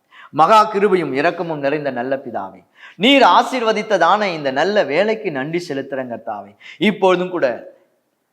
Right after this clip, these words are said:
அன்பு தகப்பனே, ஒன்னு தெசலோனிக்கர் அஞ்சு பதினேழின் படி, "இடைவிடாமல் ஜெபம் பண்ணுங்கள்" என்று எங்களுக்கு போதித்தீங்களப்பா. இப்போது கூட அந்த இடைவேளையை கொடுக்கிற பிசாசு, சோர்வின் ஆவி, பலவின் ஆவி,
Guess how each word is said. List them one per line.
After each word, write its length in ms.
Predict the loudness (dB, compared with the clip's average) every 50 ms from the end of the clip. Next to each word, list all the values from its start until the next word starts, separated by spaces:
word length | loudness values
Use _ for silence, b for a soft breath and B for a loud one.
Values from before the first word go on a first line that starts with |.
| _ _
அன்பு 240 | -2 0 0 0 -2
தகப்பனே, 720 | -2 -2 0 2 2 0 0 -2 -6 -6 -8 -10 -14 -20 -20 _ _ _ _ _ 0
ஒன்னு 260 | 0 2 2 2 2
தெசலோனிக்கர் 440 | 2 2 2 2 -2 -2 2 2 4
அஞ்சு 340 | 4 4 2 2 0 -4
பதினேழின் 540 | 0 2 2 2 4 2 2 2 2 0 -2
படி, 280 | -2 -2 -4 -4 -6 B B B B B
"இடைவிடாமல் 760 | 2 4 4 4 4 6 6 6 8 8 8 6 6 4 2
ஜெபம் 340 | 4 2 4 4 4 4 2
பண்ணுங்கள்" 260 | 2 2 2 2 2
என்று 240 | 2 2 0 -2 -2
எங்களுக்கு 340 | -2 -2 -2 -4 -4 -6 -6
போதித்தீங்களப்பா. 840 | -4 -2 -2 -2 -2 -2 -4 -6 -6 -4 -6 -6 -6 -6 -8 -8 -8 -12 b b b b
இப்போது 400 | -8 -8 -6 -4 -6 -4 -4 -4
கூட 320 | -4 -2 -2 -2 -4 -6 B B B
அந்த 220 | B -2 -2 0 0
இடைவேளையை 560 | 0 2 2 2 2 2 0 0 0 -2 -2
கொடுக்கிற 440 | -4 -4 -4 -4 -4 -2 -2 -2 -2
பிசாசு, 640 | -4 -10 -2 0 2 2 2 0 -2 -10 -12 -12 B B B B
சோர்வின் 560 | -8 0 2 4 4 4 4 2 -2 -2 2
ஆவி, 360 | 4 4 4 4 2 -2 -10 B B B 4
பலவின் 360 | 4 6 6 4 2 2 2
ஆவி, 380 | 2 4 4 4 2 2 -4